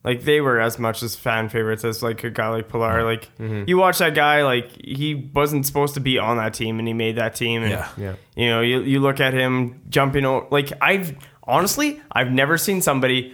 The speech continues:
Speaker 1: who's climbed the wall and robbed so many home runs as
Speaker 3: Yeah.
Speaker 1: he has. That wall's, like, impossible to climb, and he's
Speaker 3: Mm-hmm.
Speaker 1: done it quite a few times, so.
Speaker 3: Yeah.
Speaker 2: He's
Speaker 3: Yeah.
Speaker 2: the best.
Speaker 3: He's
Speaker 2: Yeah.
Speaker 3: just
Speaker 2: Yeah.
Speaker 3: fearless out there, yeah.
Speaker 1: Yeah.
Speaker 2: I would, I would just comment that, like, when, uh,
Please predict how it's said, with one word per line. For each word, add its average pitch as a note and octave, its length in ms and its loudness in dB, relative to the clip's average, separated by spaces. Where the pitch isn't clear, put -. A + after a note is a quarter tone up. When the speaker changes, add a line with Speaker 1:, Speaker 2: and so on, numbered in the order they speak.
Speaker 1:
who's C#3+ 220 -2
climbed D#3 400 0
the D3+ 60 2
wall C#3 360 4
and C3 180 0
robbed C3 280 2
so D#3 120 0
many D3 200 2
home C3 240 0
runs A#2+ 200 0
as G#2 180 0
Speaker 3:
Yeah. B2+ 60 0
Speaker 1:
he A#2+ 60 2
has. A2 320 0
That D3 320 2
wall's, D#3+ 260 2
like, C#3 220 -2
impossible A#2 560 -2
to G#2+ 80 -12
climb, G#2+ 320 -4
and A#2+ 100 -4
he's A#2 160 0
Speaker 3:
Mm-hmm. G2+ 80 -6
Speaker 1:
done B2 200 2
it A#2 120 -6
quite A#2+ 200 0
a A2+ 60 -2
few G#2+ 140 -6
times, E2 380 -6
so. - 80 -4
Speaker 3:
Yeah. F#2 120 -2
Speaker 2:
He's A2+ 80 -6
Speaker 3:
Yeah. - 40 -6
Speaker 2:
the B2+ 60 -4
best. D3 420 0
Speaker 3:
He's G#2 220 -10
Speaker 2:
Yeah. E3+ 320 2
Speaker 3:
just C3 180 -2
Speaker 2:
Yeah. A#2+ 60 -2
Speaker 3:
fearless A2+ 380 0
out G#2 180 -4
there, G#2 200 -2
yeah. G2+ 180 -4
Speaker 1:
Yeah. G2 160 -2
Speaker 2:
I C#3+ 100 0
would, B2 380 -4
I A#2+ 100 -4
would C3 160 0
just A2+ 200 -8
comment A2 400 0
that, G2+ 140 -4
like, G2 320 -6
when, G#2 380 -2
uh, G2+ 300 -2